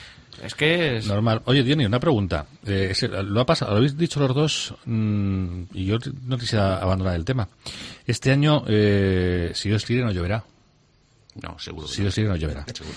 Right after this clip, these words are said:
Speaker 2: Entonces, si Dios quiere, habrá procesión camino del Calvario después de tres años, Antonio. Tres años.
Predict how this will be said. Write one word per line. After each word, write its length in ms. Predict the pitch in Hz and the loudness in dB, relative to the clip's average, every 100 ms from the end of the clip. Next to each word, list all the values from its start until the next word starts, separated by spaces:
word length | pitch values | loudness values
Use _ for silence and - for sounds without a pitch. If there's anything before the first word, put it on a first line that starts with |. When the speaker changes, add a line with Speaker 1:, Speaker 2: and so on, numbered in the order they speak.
| - | -4
Speaker 2:
Entonces, 240 | - 113 | 2 2
si 140 | 101 | 2
Dios 180 | 90 85 | 0 -2
quiere, 300 | - 87 107 - | -2 -2 -2 -4
habrá 260 | - 80 78 | -8 -6 -6
procesión 420 | 80 - - 95 | -6 -4 -4 -2
camino 220 | 87 82 | -4 -4
del 80 | 82 | -2
Calvario 320 | 92 95 120 | 0 2 2
después 300 | 101 - 98 | 2 2 2
de 140 | 117 104 | 2 0
tres 240 | 95 90 | -4 -4
años, 200 | 127 127 | -4 -4
Antonio. 380 | 101 127 147 147 - _ _ 92 | -4 -4 -4 -6 -10 _ _ -10
Tres 160 | 92 | -6
años. 280 | 85 76 - | -6 -10 -14